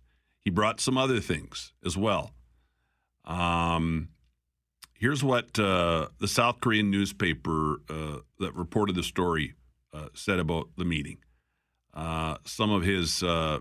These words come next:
measures, Kim Jong-un's measures at this summit. He used decoys, uh, uh, decoys. He used decoys. He even transported his own bulletproof limousine on a cargo plane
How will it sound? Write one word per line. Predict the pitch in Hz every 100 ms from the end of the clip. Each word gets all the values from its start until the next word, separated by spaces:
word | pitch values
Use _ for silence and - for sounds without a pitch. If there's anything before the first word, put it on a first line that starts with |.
| -
measures, | 98 95 85 - - - _ _ _ _ _ _ _ _ _ _ _
Kim | - 95
Jong-un's | 87 90 85 95 87 82
measures | 82 80 73 67
at | 78 -
this | -
summit. | - 87 71 - - _
He | 90
used | 90 85 80
decoys, | 107 101 113 107 160 - - _
uh, | - -
uh, | 104
decoys. | 101 110 127 127 185 -
He | 85
used | 82 82
decoys. | 110 104 120 - 240 - _ _ _ _ _ _ _ _
He | 117 117 113 107 107 -
even | 127 131 139 117
transported | - 120 127 - 131 120 131 135
his | 113 101 -
own | 127 127 127
bulletproof | 95 120 135 175 - - 131 135 123 -
limousine | 123 131 139 131 113 127 131 185 208 -
on | 104 98
a |
cargo | - - 139 127 110
plane | 101 - 98 92 82 -